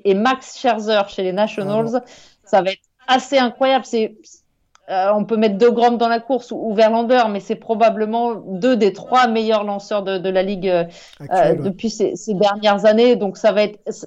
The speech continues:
Speaker 1: je pense, enfin j'espère que, que ce sera un, un, un très beau duel. Euh, un petit, une petite pièce sur les Yankees, mais, mais vraiment après les Nationals, ils vont, ils vont aussi, ça va être leur premier match depuis leur titre, et puis, euh, c'est une équipe que j'aime beaucoup aussi.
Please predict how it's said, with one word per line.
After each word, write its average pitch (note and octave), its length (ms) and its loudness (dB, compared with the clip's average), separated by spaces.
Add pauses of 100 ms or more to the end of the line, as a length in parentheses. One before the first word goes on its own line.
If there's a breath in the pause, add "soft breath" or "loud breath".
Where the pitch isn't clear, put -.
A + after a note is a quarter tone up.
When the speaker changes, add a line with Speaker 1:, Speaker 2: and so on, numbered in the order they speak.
Speaker 1:
je G#3 180 -2
pense, C#4+ 380 -2
enfin F#3 120 0
j'espère B3+ 500 -2
que, G#3 280 -4
que A3+ 60 -10
ce G#3+ 160 -8
sera - 140 -2
un, G3+ 260 -2
un, - 80 -14
un G3 120 -4
très B3+ 200 0
beau B3 160 2
duel. A3+ 460 2 (520 soft breath)
Euh, E3+ 1200 4 (720)
un F3 160 -2
petit, F#3 160 -8
une F3+ 300 -4
petite A#3+ 180 0
pièce C4+ 180 2
sur C4+ 120 0
les C#4+ 100 4
Yankees, D4+ 440 2
mais, A3+ 220 2
mais A#3 140 2
vraiment B3+ 240 0
après C4+ 180 -2
les B3 140 2
Nationals, A#3 500 -2
ils A3 120 -6
vont, G3+ 380 -2
ils F#3+ 160 -6
vont F#3+ 160 -6
aussi, F#3+ 280 -8
ça G3 100 0
va F3+ 40 4
être F3+ 60 -4
leur F#3 140 -2
premier G3 180 -2
match G3 200 0
depuis G3+ 240 -6
leur G3+ 220 0
titre, B3 280 -4
et G3 60 -2
puis, F#3+ 300 -2
euh, F3+ 160 4
c'est G3+ 100 -8
une G3+ 60 -2
équipe G#3 200 -6
que G#3+ 80 -4
j'aime F#3 220 -4
beaucoup F3+ 380 -4
aussi. G#3 440 -2